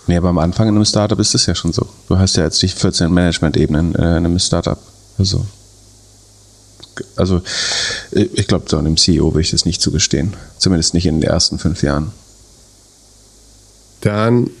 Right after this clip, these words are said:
Speaker 1: Spä-, später bei, bei größeren Firmen, wenn du, wie du sagst, ne, wenn du, äh, du hast irgendwie zwei, drei Management-Ebenen, dann würde ich sogar sagen, es ist ein Ziel, dass der C E O vom Bus überfahren werden,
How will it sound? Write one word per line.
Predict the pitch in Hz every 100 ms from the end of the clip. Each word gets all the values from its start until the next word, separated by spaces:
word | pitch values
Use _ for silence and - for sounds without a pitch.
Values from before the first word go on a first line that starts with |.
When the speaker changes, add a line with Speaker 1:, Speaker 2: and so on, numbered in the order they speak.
| -
Speaker 1:
Spä-, | - 123 113
später | - - 127
bei, | - 92
bei | 85 92
größeren | - 113 - 92
Firmen, | - 127
wenn | 98
du, | 95 - -
wie | 104
du |
sagst, | 98 92 80 -
ne, | 123
wenn | 92
du, | 87 82
äh, | - 87 82 - - - - - -
du | -
hast | 92 -
irgendwie | 95 92
zwei, | - 85
drei | 85
Management-Ebenen, | 85 95 113 117 - 113 113 113 113 - - - -
dann | - 92 104
würde | 104
ich | -
sogar | 98
sagen, | 92 87 92
es | 85
ist | 90
ein | 90
Ziel, | - 110
dass | 87 -
der | 82 80
C | - - - 92
E |
O | 73
vom | 85 82 80
Bus | 90
überfahren | 85 80 - 80
werden, | 80 78 78